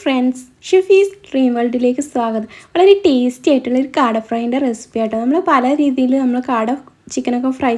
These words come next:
ചെയ്യലുണ്ട്. അപ്പോൾ ഇതുപോലെ ഒന്ന് ഫ്രൈ ചെയ്ത് നോക്കൂ ട്ടോ. നല്ല കിടിലൻ ടേസ്റ്റ് ആണ് ട്ടോ. അതുപോലെ പുറം നല്ല ക്രിസ്പിയും ഉള്ളിൽ നല്ല സോഫ്റ്റ് ആയിട്ടുള്ള ഒരു കാട ഫ്രൈയുടെ റെസിപ്പിയാണ്.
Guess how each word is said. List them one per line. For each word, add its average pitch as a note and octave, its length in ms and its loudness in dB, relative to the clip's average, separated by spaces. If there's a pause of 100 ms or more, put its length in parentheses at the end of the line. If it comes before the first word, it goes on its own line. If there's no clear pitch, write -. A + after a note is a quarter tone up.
ചെയ്യലുണ്ട്. A3+ 440 -4 (320)
അപ്പോൾ F#4+ 200 2
ഇതുപോലെ D4+ 400 4
ഒന്ന് F4+ 140 6
ഫ്രൈ D4+ 120 2 (140)
ചെയ്ത് B3 140 -2 (100)
നോക്കൂ A3+ 260 -4
ട്ടോ. A#3 40 -4 (100)
നല്ല B3+ 120 -2 (140)
കിടിലൻ C4+ 460 0
ടേസ്റ്റ് A#3 400 -2
ആണ് A3 160 -6
ട്ടോ. G#3+ 60 -4 (380)
അതുപോലെ E4 420 4
പുറം D4+ 280 4
നല്ല D#4+ 180 0
ക്രിസ്പിയും C#4 540 -2
ഉള്ളിൽ B3+ 340 2
നല്ല B3+ 300 0
സോഫ്റ്റ് A3+ 400 -2
ആയിട്ടുള്ള B3+ 340 -2
ഒരു B3+ 120 -2 (100)
കാട A#3+ 160 0 (120)
ഫ്രൈയുടെ A#3 400 -4
റെസിപ്പിയാണ്. A3 480 -4